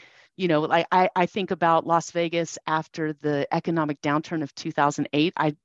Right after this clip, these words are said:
arrived in Vegas about that time as a young professor, and at the time, copper theft was rampant. Now we're dealing with catalytic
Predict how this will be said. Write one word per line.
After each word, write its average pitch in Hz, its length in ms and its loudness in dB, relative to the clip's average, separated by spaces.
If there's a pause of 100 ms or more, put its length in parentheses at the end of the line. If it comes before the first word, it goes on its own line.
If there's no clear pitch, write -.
(100)
arrived 175 420 0
in 156 200 -4
Vegas 175 380 0
about 160 280 0
that 165 200 -4
time 170 280 -2
as 165 120 -4
a 165 60 -4
young 156 180 -2
professor, 165 680 -4
and 156 420 2 (1040)
at - 140 2
the 175 80 -2
time, 175 260 0
copper - 380 0
theft - 320 -4
was 143 160 -12
rampant. 135 500 -4
Now 160 240 2
we're 175 120 2
dealing 156 400 2
with 139 200 -6
catalytic 147 520 0